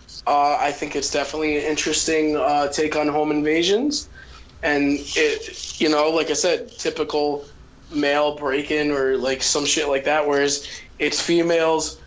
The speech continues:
they've already been invited in, they look innocent enough, and then everything just gets flipped around, does a complete one eighty. And, uh, as far as psychological torture,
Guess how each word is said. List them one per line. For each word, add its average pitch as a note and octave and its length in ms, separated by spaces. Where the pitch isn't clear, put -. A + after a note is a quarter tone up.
they've C#3+ 180
already G3 320
been F3+ 180
invited D#3 440
in, D3 300
they C#3+ 180
look E3+ 300
innocent E3 420
enough, C#3+ 380
and C#3+ 200
then C#3 120
everything D3+ 540
just C#3+ 380
gets C3+ 240
flipped F3 340
around, C#3+ 580
does C#3 160
a C#3 40
complete D#3 440
one D3 200
eighty. C#3+ 520
And, D#3 360
uh, D3 480
as D#3+ 180
far G3+ 340
as F#3 100
psychological E3+ 760
torture, F3 680